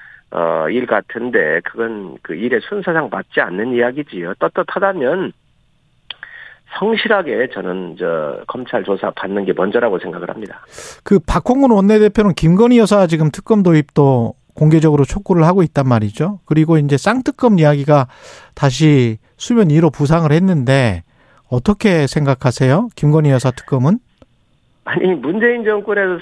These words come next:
Speaker 1: 삼 년 동안 탈탈 털었잖아요.
Speaker 2: 음.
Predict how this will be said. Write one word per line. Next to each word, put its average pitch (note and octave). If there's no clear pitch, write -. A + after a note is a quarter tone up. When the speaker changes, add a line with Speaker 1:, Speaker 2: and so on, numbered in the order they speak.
Speaker 1:
삼 D#4
년 D#4
동안 A3+
탈탈 B3+
털었잖아요. C#3
Speaker 2:
음. -